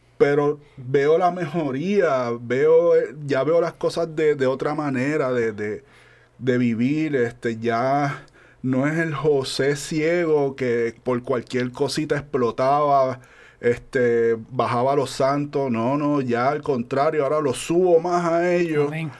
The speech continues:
Speaker 1: para que ellos me ayuden. Y no es que me resuelvan mis problemas, no, es que me ve-, me den la visión para yo poder trabajar con ellos, seguir hacia adelante,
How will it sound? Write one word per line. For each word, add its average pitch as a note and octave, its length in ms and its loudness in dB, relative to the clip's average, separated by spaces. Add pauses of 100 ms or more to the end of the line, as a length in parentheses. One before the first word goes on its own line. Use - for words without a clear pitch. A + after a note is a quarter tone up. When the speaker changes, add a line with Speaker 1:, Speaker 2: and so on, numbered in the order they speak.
(100)
Speaker 1:
para A#2 260 -2
que C3+ 220 2
ellos E3 260 2
me E3+ 140 0
ayuden. D#3 720 0 (640)
Y C3 100 0
no C#3 100 0
es - 80 -4
que F#3 120 -2
me F3 120 0
resuelvan E3 520 2
mis D#3 140 -2
problemas, D3 580 0
no, C#3 380 2
es D3 60 -6
que D3 160 -2
me C3 140 -2
ve-, B2+ 260 0
me A#2+ 180 -4
den C3+ 200 0
la E3+ 120 0
visión D#3+ 520 0
para C3 260 -4
yo A#2 200 -2
poder C#3 400 0 (120)
trabajar A2 520 -2
con C#3+ 280 -2
ellos, A2 360 -4 (1120)
seguir G#2 360 -8
hacia - 260 -2
adelante, B2 680 -2